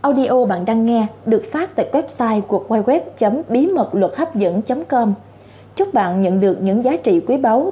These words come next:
từ quyển sách này. Cách mà não bộ phân loại thông tin làm cho dự đoán của chúng ta cực kỳ khó chính xác.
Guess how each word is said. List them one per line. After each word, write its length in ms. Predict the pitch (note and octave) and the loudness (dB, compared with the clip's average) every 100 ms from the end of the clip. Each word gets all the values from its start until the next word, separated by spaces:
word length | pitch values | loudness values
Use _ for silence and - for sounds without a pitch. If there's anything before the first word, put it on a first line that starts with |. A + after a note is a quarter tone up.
| - | -2
từ 160 | A3 | -2
quyển 200 | F#3 F3+ | 0 -2
sách 220 | G3 E4 B3 | -2 -4 -2
này. 260 | G3+ F3 - - - - - - - - - _ _ _ _ _ _ _ _ _ - - - - - - - - | -2 -2 -6 -20 -20 -20 -20 -20 -20 -20 -20 _ _ _ _ _ _ _ _ _ -20 -20 -20 -20 -20 -20 -12 -4
Cách 140 | F#4 - - | -4 -4 -4
mà 80 | G#3 | 0
não 200 | F#3+ G#3 | 0 0
bộ 300 | A#3 F#3 F3+ | 2 2 2
phân 260 | F#3 A#3 | 0 0
loại 240 | G#3+ F#3+ F3 | 2 0 -2
thông 240 | A3 B3 | -2 -2
tin 280 | A#3 B3+ A3+ G3+ - | 2 2 0 -4 -6
làm 280 | A3+ A3+ G#3 | -2 2 2
cho 80 | C4+ | 2
dự 240 | G#3+ F#3+ | 2 2
đoán 340 | G3+ A3+ D4+ F#4 | 2 0 0 -2
của 80 | |
chúng 240 | D#4+ C#4+ F4+ | -2 -2 -2
ta 200 | C#4 A3+ - | -2 -4 -4
cực 180 | F#3+ | -4
kỳ 160 | - F3+ | 0 0
khó 220 | F3 A#3+ | 0 -2
chính 220 | C#4+ D4+ | -2 -2
xác. 280 | E4 D#4 F4 | -2 -4 -4